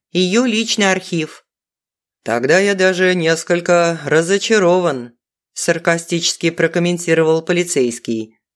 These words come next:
приступив к следующей части своей цветной головоломки.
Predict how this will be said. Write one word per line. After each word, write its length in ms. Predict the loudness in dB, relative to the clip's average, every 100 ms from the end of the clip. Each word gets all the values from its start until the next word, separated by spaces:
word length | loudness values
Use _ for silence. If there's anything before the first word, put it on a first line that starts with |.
| -4
приступив 800 | -2 -2 -2 -4 -2 -4 -6
к 80 | -14
следующей 580 | -4 -2 0 -2 -4 -4
части 400 | -2 -4 -2 -4
своей 400 | -2 0 0 0
цветной 480 | -2 -4 -2 -2 -2
головоломки. 920 | 0 0 0 -2 -2 -6 -8 -10 -10